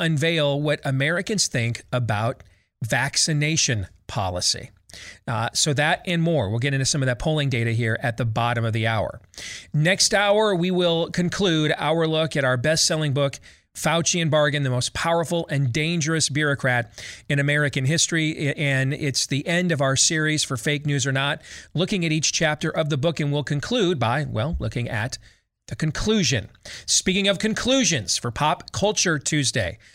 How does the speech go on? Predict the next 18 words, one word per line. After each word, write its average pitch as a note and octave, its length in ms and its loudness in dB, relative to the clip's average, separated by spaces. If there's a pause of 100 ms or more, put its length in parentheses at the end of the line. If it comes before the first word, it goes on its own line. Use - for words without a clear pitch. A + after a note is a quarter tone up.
(240)
we're C3+ 80 0
gonna D3+ 180 2
be D#3 80 2
taking E3 340 0
a E3 60 0
look E3+ 300 0 (100)
at D3 380 0 (760)
the C#3+ 140 0
conclusion D#3+ 720 0 (100)
to F#3 140 0
Loki. F#3+ 540 2
So C3+ 200 0
spoiler F#3+ 720 2
alert, F3 560 0 (360)
if C#3+ 100 0
you've C#3 140 0
not D3 320 0
seen D#3+ 520 0